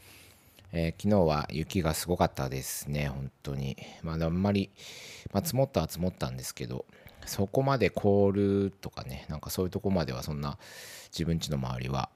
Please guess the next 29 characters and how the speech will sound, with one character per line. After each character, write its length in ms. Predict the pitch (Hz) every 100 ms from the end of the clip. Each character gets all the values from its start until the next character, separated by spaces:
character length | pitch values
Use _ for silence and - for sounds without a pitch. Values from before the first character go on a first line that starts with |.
| - - -
影 100 | 80
響 160 | 82
な 140 | 80 87
か 100 | 78
っ 60 | -
た 120 | -
の 80 | -
か 180 | 65
な 240 | 69 69 69
と 140 | -
は 180 | - - _
思 200 | - 67
い 60 | 65
ま 220 | 64 67
す。 340 | - - - -
朝、 440 | 80 - 64 - - - - - - - - 71
あ 100 | 71
の 120 | 67 65 62 60 60 - - 57 50
ー、 20 | -
ち 80 |
ょ 20 | -
っ 20 |
と 120 | 87
早 180 | 87 73
め 140 | 73
に 80 | 73
行 80 | 69
っ 20 |
て、 280 | - 62